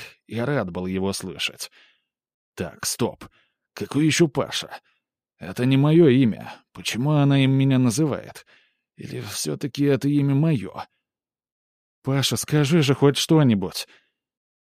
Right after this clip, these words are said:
Слёзы из её глаз катились по щекам. Она так и стояла передо мной с выражением горя на заплаканном лице и обнажённая. "Это просто какой-то сюр. Я не могу въехать, что происходит.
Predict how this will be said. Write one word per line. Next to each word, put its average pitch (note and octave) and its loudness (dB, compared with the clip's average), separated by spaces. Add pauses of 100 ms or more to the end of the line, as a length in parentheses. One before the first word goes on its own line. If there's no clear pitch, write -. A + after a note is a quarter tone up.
(280)
Слёзы C3+ -4
из A2+ 0
её A#2+ 2
глаз B2 -2
катились G#2+ -6
по G#2 -8
щекам. A#1+ -8 (280)
Она B2+ -8
так A#2 -6
и B2+ -2
стояла B2+ 2
передо G2+ -2
мной A#2 2
с - -8
выражением G2+ 0
горя G#2+ 0
на G2 0
заплаканном G2 -2
лице G2 -4
и F#2+ 0
обнажённая. F2 -4 (800)
"Это G2 -14
просто B2 -8
какой-то C3 -2
сюр. - -10 (260)
Я G#2 -10
не C3 -6
могу D3 0
въехать, G#2+ -2
что - -6
происходит. - -6